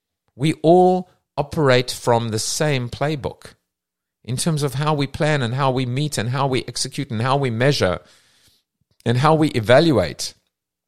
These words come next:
Same language. No Tower of Babel here.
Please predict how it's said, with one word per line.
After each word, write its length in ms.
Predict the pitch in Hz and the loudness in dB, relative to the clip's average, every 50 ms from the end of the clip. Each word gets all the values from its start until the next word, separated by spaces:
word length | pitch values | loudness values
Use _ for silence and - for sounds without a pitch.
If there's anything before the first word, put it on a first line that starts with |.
| _ _ _ _ _ _ _ _ _ _ _ _ _ _ _ _ | _ _ _ _ _ _ _ _ _ _ _ _ _ _ _ _
Same 400 | - - - - - 151 165 151 | -10 -6 -4 0 0 2 2 2
language. 600 | 135 135 147 151 139 101 76 60 - - - - - | 2 2 0 0 0 -2 -4 -6 -6 -10 -10 -10 -2
No 200 | 117 123 147 185 | 2 4 4 4
Tower 560 | 185 - - 185 160 156 147 143 143 135 120 | 4 2 2 2 4 4 6 4 4 4 2
of 200 | 104 110 101 90 | 2 0 -2 0
Babel 400 | - 107 127 151 147 110 92 87 | 2 2 2 2 2 0 -2 -4
here. 380 | 87 85 98 73 76 - 180 | -4 -4 -4 -4 -4 -4 -6